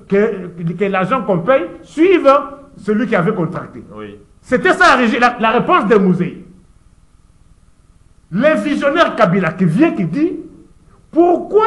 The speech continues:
Speaker 1: les institutions de Bretton Woods continuent à chercher à avoir une prédominance sur le Congo ? C'est parce qu'il y a une dette.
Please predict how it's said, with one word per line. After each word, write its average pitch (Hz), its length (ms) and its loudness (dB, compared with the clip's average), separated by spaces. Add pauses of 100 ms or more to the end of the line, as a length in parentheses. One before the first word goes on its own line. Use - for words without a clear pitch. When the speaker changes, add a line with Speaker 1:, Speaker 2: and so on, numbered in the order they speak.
(120)
Speaker 1:
les 262 240 0
institutions 269 500 -4
de 277 120 -2
Bretton 240 460 0
Woods 269 340 -2
continuent 254 640 0 (540)
à 220 160 0
chercher 240 420 -8
à 320 200 2
avoir 277 520 2 (260)
une 254 520 -6
prédominance 233 800 0
sur 226 180 0
le 175 160 0
Congo ? 156 600 -8 (240)
C'est - 260 -2
parce 202 300 -4
qu'il 330 280 -2
y 214 60 2
a 208 80 4
une 185 180 -2
dette. 151 320 -8